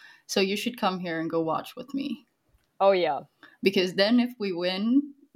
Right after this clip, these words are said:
Speaker 1: when it's at home in Finland, then it's gonna be a whole big, big thing.
Speaker 2: Problem is, if you have to play against Germany, hmm.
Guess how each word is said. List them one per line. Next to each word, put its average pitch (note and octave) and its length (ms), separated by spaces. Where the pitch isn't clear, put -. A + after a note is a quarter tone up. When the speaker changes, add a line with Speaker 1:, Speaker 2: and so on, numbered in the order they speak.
Speaker 1:
when F#3 160
it's - 320
at E3+ 240
home F#3 460
in F#3+ 140
Finland, G3 500
then E3+ 640
it's F3+ 220
gonna F3+ 240
be D#3+ 260
a D3+ 160
whole E3 280
big, D3 360
big D3 280
thing. D3 440
Speaker 2:
Problem G3+ 420
is, A#3+ 280
if F3+ 220
you F#3 100
have G3 220
to F#3+ 80
play F3 260
against E3 320
Germany, G3+ 560
hmm. A#3+ 340